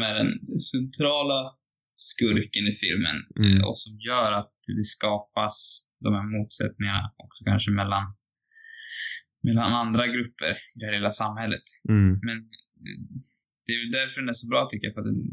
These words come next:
Speaker 1: liksom visar, eh, även, alltså rasism från olika håll mellan olika grupper.
Speaker 2: Mm.
Speaker 1: Inte, ja, den är mer komplex liksom, och det är därför jag tycker den visar så bra på, på, det blir en bra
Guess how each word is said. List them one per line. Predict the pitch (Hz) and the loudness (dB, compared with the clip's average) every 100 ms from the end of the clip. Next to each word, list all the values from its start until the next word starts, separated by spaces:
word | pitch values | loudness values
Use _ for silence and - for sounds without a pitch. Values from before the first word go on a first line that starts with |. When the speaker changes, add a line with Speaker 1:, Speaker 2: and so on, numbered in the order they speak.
| - | -6
Speaker 1:
liksom | 107 107 113 | -4 -2 -2
visar, | 110 - - 110 104 - _ _ _ - | -2 0 0 0 -2 -6 _ _ _ -10
eh, | - 127 _ _ - _ - - 123 | -6 -8 _ _ -20 _ -10 -4 -2
även, | 113 113 113 | -2 -2 0
alltså | 120 - 127 | 0 2 2
rasism | - 135 123 - | 2 2 0 0
från | 123 123 123 | 0 0 0
olika | 120 131 117 113 | -2 -2 -2 0
håll | 127 110 | 2 2
mellan | 104 104 107 110 | 2 0 -2 -4
olika | 110 110 107 | -4 -2 0
grupper. | 107 - - 55 - 117 | -2 -4 0 0 2 6
Speaker 2:
Mm. | 104 95 101 - _ _ _ - 107 | 8 8 4 -2 _ _ _ -6 -4
Speaker 1:
Inte, | 104 - 107 104 104 - _ _ _ - | -4 -4 -2 0 -2 -8 _ _ _ -4
ja, | - - _ _ - - | -2 -4 _ _ -6 0
den | 120 | 0
är | 127 113 | 0 -2
mer | 104 117 | 0 -2
komplex | 107 - 120 - - | -2 -2 -4 -2 -4
liksom, | - - 107 | -2 0 0
och | |
det | 113 | 0
är | 113 | 0
därför | 117 - | -2 0
jag | 113 113 | 0 2
tycker | 107 110 | 0 2
den | 110 107 113 | 4 4 4
visar | 110 123 120 | 4 4 4
så | 107 110 | 2 4
bra | 120 113 - | 2 0 0
på, | 104 - - _ _ _ _ | 2 2 -2 _ _ _ _
på, | - 98 73 - - - - - 131 - - | 0 4 4 2 -2 -6 -12 -8 -8 -8 -2
det | 120 | 0
blir | 120 117 | 2 0
en | 110 107 | 0 2
bra | 104 | 4